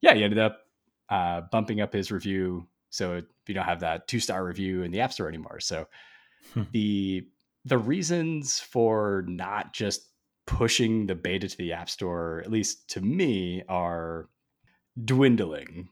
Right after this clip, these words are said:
Speaker 1: um, because we can always either clear out the reviews every time, uh, we push, or when we push the next update, so that anything from the beta doesn't get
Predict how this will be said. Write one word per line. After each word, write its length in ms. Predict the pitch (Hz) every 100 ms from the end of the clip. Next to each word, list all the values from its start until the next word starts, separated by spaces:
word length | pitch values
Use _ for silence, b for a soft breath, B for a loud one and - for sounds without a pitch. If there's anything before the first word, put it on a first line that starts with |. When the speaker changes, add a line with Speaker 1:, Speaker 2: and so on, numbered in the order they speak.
| -
Speaker 1:
um, 360 | 92 87 82
because 500 | 85 82 87 82 - - _ _ _ _ _ _ _
we 100 | 120
can 120 | 123
always 720 | 117 110 101 98 90 - - - -
either 440 | 107 95 87 85 _ _
clear 260 | - 165 147
out 160 | 113 110
the 80 |
reviews 400 | 117 101 104 104
every 180 | 101 92
time, 520 | 92 92 90 87 85 - _ _
uh, 140 | 95 85
we 80 | 87
push, 360 | - 101 - -
or 100 | 104
when 220 | 104 123
we 100 | 117
push 220 | 117 110
the 80 | 92
next 200 | 85 -
update, 320 | 175 156 156 - _ _
so 220 | - 202
that 320 | 90 80 80 - b b b
anything 280 | 110 104 107
from 140 | 104
the 60 | 95
beta 340 | 87 95 92
doesn't 360 | 87 90 92 87
get 360 | 90 85 85